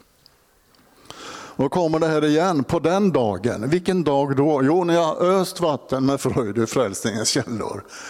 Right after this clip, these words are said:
Och kommer det en ny dag? Och då kommer jag in i någonting. Då ska jag plötsligt, ska vi plötsligt säga något.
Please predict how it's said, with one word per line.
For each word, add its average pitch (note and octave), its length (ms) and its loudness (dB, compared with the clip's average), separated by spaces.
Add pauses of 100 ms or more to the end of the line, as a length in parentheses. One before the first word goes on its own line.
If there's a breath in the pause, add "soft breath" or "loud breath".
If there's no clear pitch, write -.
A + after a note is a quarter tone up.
(120)
Och C3+ 120 -2
kommer D#3+ 280 0
det D#3 120 4
en D#3 120 2
ny E3+ 220 4
dag? G2+ 320 -2 (1700 soft breath)
Och C3+ 120 0
då E3+ 160 2
kommer E3+ 300 0
jag D3+ 180 2
in B2+ 200 2
i B2 80 2
någonting. A#2 600 -2 (880 loud breath)
Då F3 300 2
ska C#3 240 0
jag B2+ 440 0
plötsligt, - 800 -2 (840 loud breath)
ska - 260 -4
vi C3+ 140 0
plötsligt C3 380 0
säga E3 540 0
något. - 460 -4